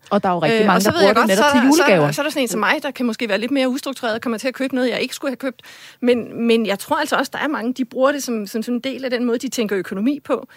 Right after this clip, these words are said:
Speaker 2: at de har alligevel noget, de skal have købt, og så skal de ned. Men, men hvis, hvis jeg lige må svare på det, du spurgte om. Altså, jeg ville jo ønske, det var, som da jeg var barn. Jeg kunne godt lide, at, øh, der var de her store bogudsalg i februar,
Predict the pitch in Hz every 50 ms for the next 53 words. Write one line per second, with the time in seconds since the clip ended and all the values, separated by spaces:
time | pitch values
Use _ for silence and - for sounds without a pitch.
0 | _ _ _ - 247 226 - 269 240 294 285 285 254 262 277 254 240 247 269 277
1 | 262 - 247 254 - - 277 285 - _ _ - _ _ _ _ _ _ - 233
2 | 247 247 - 269 233 226 233 254 - - 233 233 240 - 233 226 220 226 208 -
3 | - 208 - - _ 202 214 208 208 220 269 320 320 - 277 247 285 - 254 233
4 | 233 247 214 - - 294 330 294 226 - _ - - - - - _ _ _ 214
5 | 196 214 208 226 262 302 262 226 214 226 240 - 240 196 - 214 214 - 233 220
6 | - 196 202 220 196 - - - 208 208 226 269 285 - 208 233 - 220 226 220
7 | - - - - 190 - - 185 185 175 - 196 190 202 - 233 214 226 180 -
8 | - 208 214 208 - 202 208 233 254 214 - 233 - 165 - 214 - 233 214 196
9 | 214 208 196 - -